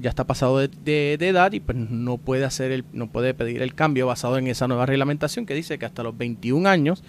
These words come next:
tienes el derecho de pedir el cambio. Ok, ya aclarado eso, vamos entonces a hablar del superpoderoso F C Dallas.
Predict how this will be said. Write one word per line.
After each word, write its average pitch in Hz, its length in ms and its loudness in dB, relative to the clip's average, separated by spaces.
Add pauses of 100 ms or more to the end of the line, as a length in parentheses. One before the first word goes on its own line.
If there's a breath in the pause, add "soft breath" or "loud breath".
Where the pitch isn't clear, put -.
(560 loud breath)
tienes 156 480 2
el 127 80 -2
derecho 117 360 -2
de 117 380 -2
pedir 110 260 -6
el 107 120 -6
cambio. - 340 -10 (1000 loud breath)
Ok, 120 240 -4 (480)
ya 135 320 8
aclarado 160 460 12
eso, 110 280 6 (360)
vamos 113 240 0
entonces 156 240 0
a 175 60 4
hablar 160 340 2 (920 loud breath)
del 131 280 2
superpoderoso 135 880 2
F 151 240 0
C 156 180 0
Dallas. 123 460 -2